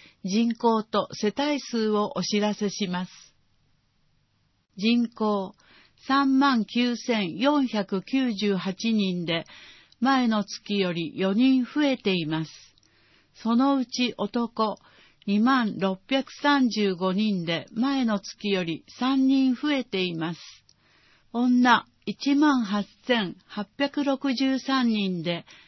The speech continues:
前の月より一人増えています。世帯数は一万九千百三世帯で、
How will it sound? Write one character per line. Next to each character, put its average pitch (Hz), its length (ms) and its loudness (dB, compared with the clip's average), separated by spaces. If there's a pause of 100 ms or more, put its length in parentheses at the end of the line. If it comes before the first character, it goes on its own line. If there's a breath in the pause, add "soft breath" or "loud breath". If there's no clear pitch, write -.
(160 loud breath)
前 277 260 2
の 226 160 0
月 - 300 -10
よ 196 140 2
り 160 240 -6
一 - 240 -2
人 226 160 0
増 294 200 -2
え 269 120 -2
て 202 160 -2
い 175 160 -2
ま 165 180 -4
す。 - 60 -18 (960 soft breath)
世 202 180 0
帯 277 220 0
数 - 180 -6
は 180 400 -2 (120)
一 226 280 -4
万 269 280 4
九 240 320 -2
千 208 340 -2
百 185 300 -8
三 277 320 -2
世 269 280 -2
帯 180 260 -4
で、 156 200 -4